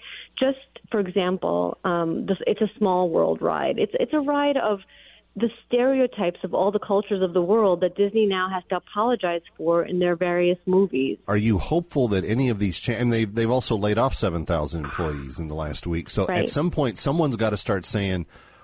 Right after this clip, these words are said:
Speaker 2: "Well, why are we having to do all this considering we were the most successful entertainment company in the history of
Speaker 1: Exactly.
Speaker 2: entertainment?"
Speaker 1: Yeah. Well, I, I don't know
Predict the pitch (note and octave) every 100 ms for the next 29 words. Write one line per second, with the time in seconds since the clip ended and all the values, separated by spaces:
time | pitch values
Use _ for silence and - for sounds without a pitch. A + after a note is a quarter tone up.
0 | - A2 G2+ G#2 D3 E3+ C3+ C3+ B2 G#2
1 | F2 C#3+ D#3 F#2 E2 E2+ - G2+ E2+ G#2+
2 | G2+ G2 F#2+ G#2 G2+ F#2+ G2+ G2+ - -
3 | - G2+ - G#2+ G2 G2 F2 F#2+ F#2+ -
4 | F#2+ E2 F2 F2+ F3+ F3+ E3+ C3 F#2 -
5 | E2+ G#2 G#2 - C#3+ C#3+ C2 - - _
6 | _ _ _ _ _ _ _ - G3 F3
7 | - - - A#3 - B3 - A#3+ B3 -
8 | _ _ _ - G3+ A#3 A3 F#3+ F#3+ F3+
9 | F3+